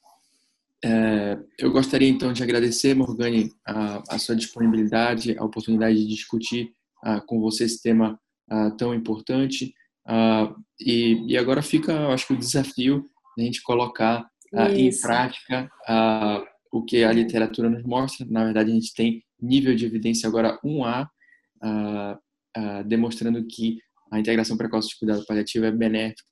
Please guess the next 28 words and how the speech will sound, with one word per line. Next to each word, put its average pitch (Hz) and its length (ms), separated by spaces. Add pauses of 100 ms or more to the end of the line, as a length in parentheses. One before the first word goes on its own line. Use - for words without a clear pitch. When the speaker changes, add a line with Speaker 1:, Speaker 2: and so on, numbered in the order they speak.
(420)
Speaker 1:
por 107 160
sólidos, 107 400
mas 104 120
agora 101 380 (240)
em 110 80
pacientes 107 460
com 110 80
neoplasias 98 600
hematológicas. 107 920
Speaker 2:
É. 170 240 (400)
Não, 214 160 (460)
eu, 214 220
eu, 214 120
eu 233 140
agradeço, 226 720 (100)
é, 175 440
é, - 20
a 180 80
nossa 180 260
discussão, 185 400
acho 202 160
que - 60
ela 196 100
foi 185 160
bem, 185 540 (420)
bem 190 220
rica, 220 440
né? 185 320